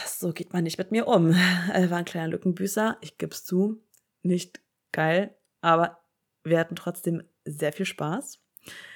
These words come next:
Ähm, denn es war okay, dass wir nicht miteinander gut knutschen konnten, aber dafür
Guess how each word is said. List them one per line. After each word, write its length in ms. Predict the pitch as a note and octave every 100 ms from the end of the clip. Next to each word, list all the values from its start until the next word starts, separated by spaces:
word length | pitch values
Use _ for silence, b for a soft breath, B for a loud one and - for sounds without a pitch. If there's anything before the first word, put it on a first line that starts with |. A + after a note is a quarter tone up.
| B B B -
Ähm, 440 | F3 E3+ E3+ F3+ - _ _ _
denn 400 | - F3+ F3 E3 - _ -
es 140 | F3+
war 100 | A3+
okay, 300 | A#3 - G3+
dass 200 | A3+ G#3+
wir 100 | G3
nicht 340 | F#3 F#3 - - _ _ _ _ _ _ _ _ _
miteinander 720 | F3+ F#3 F#3 F3+ F3+ F3 E3 -
gut 260 | F#3+ F#3+ -
knutschen 340 | G3+ G3+ A3+
konnten, 640 | G3+ A3 G#3 A#3 A#3 A3 -
aber 160 | E3
dafür 440 | E3 E3+ - F3+